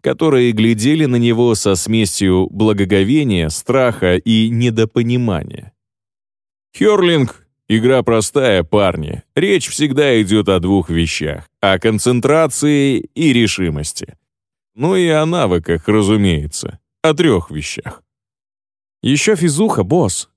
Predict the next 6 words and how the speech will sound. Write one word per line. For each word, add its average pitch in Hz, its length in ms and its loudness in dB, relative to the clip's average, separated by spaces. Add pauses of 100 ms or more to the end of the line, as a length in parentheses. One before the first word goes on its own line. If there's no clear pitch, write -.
(200)
вмешался 127 640 0
добровольный 127 560 2
заместитель 110 640 0
помощника 107 640 0
тренера 101 440 0
Десси. 101 560 -4